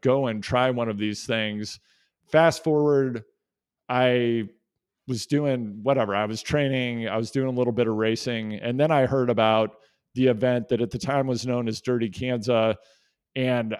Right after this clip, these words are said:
I just felt this gravitational pull. I was like, "I gotta go try this thing." I'll also tell you, Craig,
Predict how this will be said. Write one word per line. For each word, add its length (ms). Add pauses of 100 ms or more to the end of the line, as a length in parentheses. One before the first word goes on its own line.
I 140
just 300 (180)
felt 380
this 180
gravitational 840
pull. 240
I 60
was 140
like, 180
"I 120
gotta 260
go 500
try 240
this 220
thing." 320 (260)
I'll 120
also 360
tell 220
you, 160
Craig, 440